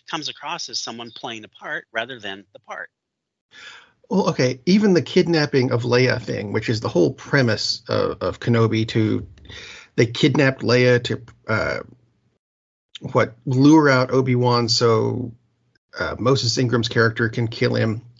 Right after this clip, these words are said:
Speaker 2: Fine, whatever. But it does. Th-, I'm wondering if they're gonna make yet another special edition of Star Wars, because now that hologram at the beginning is gonna have to be changed to, "You helped my father during the Clone Wars,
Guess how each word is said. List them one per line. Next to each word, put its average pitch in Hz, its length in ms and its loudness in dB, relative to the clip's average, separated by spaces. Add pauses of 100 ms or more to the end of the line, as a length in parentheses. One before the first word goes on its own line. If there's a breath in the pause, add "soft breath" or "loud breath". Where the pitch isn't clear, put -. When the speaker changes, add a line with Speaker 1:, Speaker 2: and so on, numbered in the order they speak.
(120)
Speaker 2:
Fine, 117 600 0 (120)
whatever. 117 720 0 (1160 loud breath)
But 156 100 6
it 151 100 2
does. 254 260 6
Th-, 208 200 2
I'm 165 160 2
wondering 202 380 2
if 156 100 -6
they're 170 100 -4
gonna 156 140 -2
make 147 260 -2
yet 147 320 -4
another 147 380 0
special 139 380 -2
edition 127 320 0
of 113 80 -6
Star 175 320 0
Wars, 117 340 0
because 123 380 -2
now 214 260 2
that 190 220 0
hologram 165 600 2
at 147 80 -6
the - 60 -6
beginning 127 540 0
is 117 140 -4
gonna 151 200 0
have 143 200 0
to - 60 -8
be 131 120 2
changed 165 360 0
to, 139 220 0 (360 loud breath)
"You 170 120 2
helped 220 320 2
my 208 80 2
father 175 340 -6
during 147 220 0
the 156 100 0
Clone 147 340 0
Wars, 127 340 0